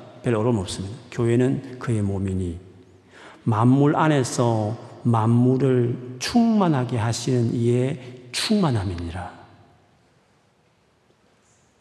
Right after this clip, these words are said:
만물 안에서 만물을 충만하게 하시는 이의 충만함이니라. 함이니라. 알듯 하면서도 모를 것 같지 않습니까?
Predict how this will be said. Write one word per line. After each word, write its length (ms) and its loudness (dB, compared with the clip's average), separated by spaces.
만물 420 4
안에서 580 2
만물을 1120 2
충만하게 840 2
하시는 640 2
이의 880 0
충만함이니라. 1120 2
함이니라. 560 -6
알듯 360 0
하면서도 380 2
모를 300 -2
것 100 -10
같지 180 -6
않습니까? 400 -6